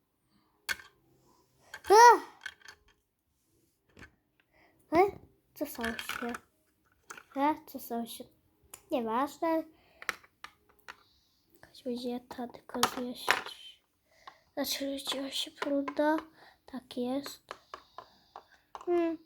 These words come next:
Tylko, że u siebie. Czekaj. Botoliku. Ach. Tak, w ogóle nie chcą się.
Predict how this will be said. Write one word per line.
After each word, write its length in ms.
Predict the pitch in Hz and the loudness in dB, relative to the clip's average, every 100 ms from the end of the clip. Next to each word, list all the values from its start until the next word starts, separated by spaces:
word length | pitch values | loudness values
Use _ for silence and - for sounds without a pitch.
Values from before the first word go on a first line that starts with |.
| _ - - _ _ _ _ | _ -20 -20 _ _ _ _
Tylko, 300 | - - - | -20 -10 -6
że 220 | 294 302 294 | -4 -2 -4
u 200 | - 302 | -6 -8
siebie. 840 | - - 302 285 - 294 302 302 - _ _ _ - _ _ _ _ _ - - | -8 -4 -2 -4 -2 0 0 0 -6 _ _ _ -20 _ _ _ _ _ -20 -16
Czekaj. 540 | - - - 330 339 - _ _ - - - - _ _ _ _ _ _ _ _ _ _ - - - _ _ _ _ _ _ | -14 -12 -10 -8 -8 -12 _ _ -14 -14 -16 -20 _ _ _ _ _ _ _ _ _ _ -20 -20 -20 _ _ _ _ _ _
Botoliku. 840 | - 294 - 294 285 285 285 - 320 320 - - _ _ - - _ _ _ _ _ _ - - _ - - - - _ _ - - - | -8 -8 -6 -6 -4 -8 -6 -2 -2 -2 -12 -20 _ _ -20 -20 _ _ _ _ _ _ -20 -20 _ -20 -20 -20 -20 _ _ -20 -14 -12
Ach. 420 | - 349 - - _ _ _ _ _ _ _ _ _ _ _ _ _ _ _ | -8 -8 -10 -14 _ _ _ _ _ _ _ _ _ _ _ _ _ _ _
Tak, 260 | 339 339 330 - _ - | 2 2 2 -10 _ -12
w 40 | |
ogóle 360 | 294 294 269 262 | -2 0 0 -2
nie 180 | 247 | -6
chcą 260 | 254 - 254 | -10 -12 -10
się. 180 | - | -10